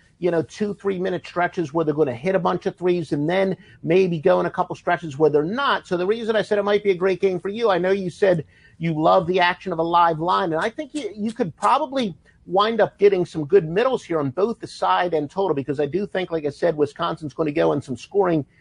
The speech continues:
streaks and then some scoring droughts. Uh, you know, Michigan, they're seventh in the country in defending the three, but with Wisconsin having five players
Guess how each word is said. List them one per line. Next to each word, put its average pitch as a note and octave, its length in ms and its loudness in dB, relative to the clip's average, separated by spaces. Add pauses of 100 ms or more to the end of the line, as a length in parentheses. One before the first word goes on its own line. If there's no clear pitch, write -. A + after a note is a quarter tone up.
(120)
streaks A3+ 560 -4
and E3+ 100 2
then E3 140 0
some C#3 180 -8
scoring D#3 480 -2
droughts. F3 580 0 (320)
Uh, C#3 100 4
you D3+ 120 4
know, D3 100 2
Michigan, F3 440 -2
they're C#3+ 100 -2
seventh F#3 600 -2
in F3 180 0
the E3+ 80 -2
country F3+ 640 -2
in C#3+ 160 -2
defending G3 800 0
the G#3 160 0
three, A3+ 520 -2 (360)
but - 360 2
with E3 300 -4
Wisconsin G#3+ 600 -4
having F3+ 380 -4
five G3 380 -2
players F#3 520 0